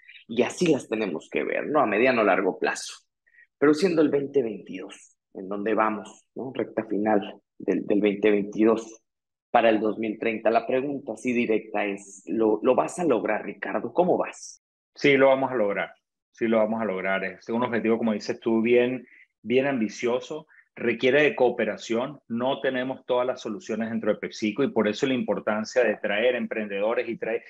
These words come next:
Speaker 2: y pensar en temas de ecosistema más allá de solamente como empresa, porque necesitamos emprendedores que nos ayuden en el área de reciclaje, eh, eh, emprendedores que nos ayuden en el área de transportación para mejorar, digamos, nuestra cadena de distribución.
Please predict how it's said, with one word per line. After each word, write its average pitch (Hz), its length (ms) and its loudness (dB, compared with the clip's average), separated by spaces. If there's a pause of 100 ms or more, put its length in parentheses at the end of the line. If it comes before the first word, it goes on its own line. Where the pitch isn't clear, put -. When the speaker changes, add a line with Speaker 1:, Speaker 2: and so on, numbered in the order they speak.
(140)
Speaker 2:
y 131 100 0
pensar 135 440 2
en 156 100 0
temas 151 420 2
de 127 80 0
ecosistema 117 720 -4
más 113 180 -4
allá 120 200 2
de 113 100 -2
solamente 117 460 -4
como 110 180 -2
empresa, 101 520 -4 (560)
porque 135 200 2
necesitamos 135 540 2
emprendedores 139 520 4
que 147 80 -4
nos 120 180 0
ayuden 123 540 4 (260)
en 113 120 -4
el 113 120 0
área 127 420 2
de 117 180 -4
reciclaje, 107 800 -4 (260)
eh, 104 800 0
eh, 117 300 2
emprendedores 120 500 4
que 147 80 -2
nos 120 140 -4
ayuden 120 380 4
en 120 140 0
el 107 140 0
área 113 300 2
de 123 100 2
transportación 110 920 -2 (560)
para 113 420 4
mejorar, 117 640 2
digamos, 120 320 -2
nuestra 110 320 -8
cadena 110 280 -4
de 117 80 -6
distribución. 104 640 -4